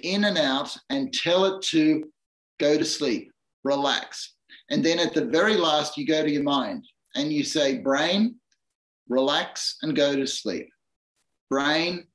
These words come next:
relax and go to sleep." All right? Uh, and here's the thing.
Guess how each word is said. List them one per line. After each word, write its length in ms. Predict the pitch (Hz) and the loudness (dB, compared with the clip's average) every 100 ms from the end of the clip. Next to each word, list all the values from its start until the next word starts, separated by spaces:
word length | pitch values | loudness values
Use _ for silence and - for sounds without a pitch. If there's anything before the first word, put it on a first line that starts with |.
| _ _ | _ _
relax 680 | 123 135 143 156 - - - | 0 2 2 0 -4 -8 -6
and 160 | 147 131 | -2 0
go 220 | 131 123 | 2 0
to 100 | 117 | 0
sleep." 420 | - - 80 - _ _ - - | -2 -2 -4 -6 _ _ -14 -4
All 60 | |
right? 300 | 104 117 151 - _ _ - - - | -2 0 -2 -6 _ _ -20 -20 -6
Uh, 320 | 285 285 285 - - | 0 0 0 -4 -6
and 100 | 285 | 0
here's 260 | 247 247 196 | 4 4 2
the 80 | 175 | 0
thing. 420 | - 160 - | 0 0 -2